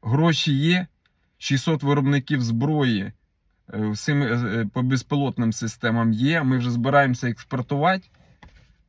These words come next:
а у них ми не закупаємо. Ребята,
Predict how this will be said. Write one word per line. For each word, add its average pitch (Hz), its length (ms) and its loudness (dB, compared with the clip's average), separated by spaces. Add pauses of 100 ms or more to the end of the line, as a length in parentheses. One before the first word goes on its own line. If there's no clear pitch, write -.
а 143 120 4
у 147 140 6
них 180 300 2
ми 139 280 2
не 131 160 2
закупаємо. 110 840 -2 (760)
Ребята, 131 520 2